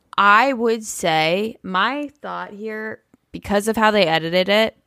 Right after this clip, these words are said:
I think she's either gonna g-, throw in Emily or crap bag.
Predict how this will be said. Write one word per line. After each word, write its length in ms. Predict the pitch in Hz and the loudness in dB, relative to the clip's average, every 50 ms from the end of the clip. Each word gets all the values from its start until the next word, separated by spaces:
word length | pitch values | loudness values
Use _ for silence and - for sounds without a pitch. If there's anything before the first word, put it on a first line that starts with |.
| _ _ _ _ _ _ _ _ _ _ _ _ - | _ _ _ _ _ _ _ _ _ _ _ _ 0
I 120 | 180 196 | 2 2
think 240 | 190 - 240 226 214 | 2 -2 -4 -4 -4
she's 260 | - - 202 185 - _ - | -4 -6 -6 -6 -8 _ -8
either 260 | - 185 170 180 180 | -6 -2 0 0 0
gonna 280 | 165 180 170 170 170 160 | 0 0 0 0 0 -2
g-, 120 | - - - - | -2 -6 -10 -8
throw 280 | - 180 180 175 170 165 | -4 0 2 4 4 4
in 220 | 165 165 165 165 | 2 0 -2 -2
Emily 560 | - - 160 170 170 170 175 170 170 165 160 - | -2 -2 -2 -2 -2 -2 -2 -2 -2 -4 -4 -4
or 100 | - 156 | -6 -6
crap 340 | - - 170 156 151 - - | -4 0 0 0 0 0 -4
bag. 260 | - - 113 - - | -8 -8 -8 -8 -12